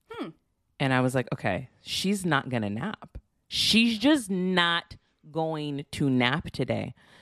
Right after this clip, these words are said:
Speaker 2: So I
Speaker 1: Mm-hmm.
Speaker 2: go in there. I'm like, "Maybe,
Speaker 1: <laughs> What
Speaker 2: maybe
Speaker 1: could
Speaker 2: she'll
Speaker 1: go
Speaker 2: just fall
Speaker 1: wrong?
Speaker 2: asleep on me. What could go wrong, right?
Speaker 1: <laughs>
Speaker 2: Maybe she'll fall asleep on me." And y-, y-, we've all done that. We've all, y-, you know, you shouldn't let them, quote unquote, sleep on you.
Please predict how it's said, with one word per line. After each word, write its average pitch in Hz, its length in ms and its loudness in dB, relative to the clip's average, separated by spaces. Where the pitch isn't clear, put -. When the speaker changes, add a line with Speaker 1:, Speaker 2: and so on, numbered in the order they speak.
Speaker 2:
So 226 220 0
I 147 80 2
Speaker 1:
Mm-hmm. 147 100 -4
Speaker 2:
go 151 220 6
in 202 180 -2
there. 185 120 -2
I'm 160 80 -4
like, 170 180 -6
"Maybe, 233 600 -2
Speaker 1:
<laughs> - 60 -20
What 480 120 -2
Speaker 2:
maybe 175 140 4
Speaker 1:
could 180 100 6
Speaker 2:
she'll 480 80 -2
Speaker 1:
go 480 60 0
Speaker 2:
just - 160 -2
fall 117 140 4
Speaker 1:
wrong? - 60 2
Speaker 2:
asleep 117 280 -2
on 107 160 -2
me. 107 240 -6
What 202 280 4
could 190 140 -10
go 156 180 0
wrong, 123 300 -2
right? 120 240 2
Speaker 1:
<laughs> 269 600 -6
Speaker 2:
Maybe 208 180 4
she'll 208 140 -4
fall 180 120 4
asleep 156 220 -4
on 139 120 -10
me." - 160 -14
And 285 140 4
y-, 330 140 -4
y-, 294 120 -8
we've 330 160 2
all 277 120 6
done 160 220 -2
that. 147 120 -4
We've 160 180 -6
all, 170 280 0
y-, 185 160 -8
you 220 60 -4
know, 190 100 2
you 165 120 2
shouldn't 226 380 2
let 147 320 2
them, 160 220 0
quote 151 200 4
unquote, 151 400 0
sleep 147 220 -2
on 147 140 0
you. 139 120 2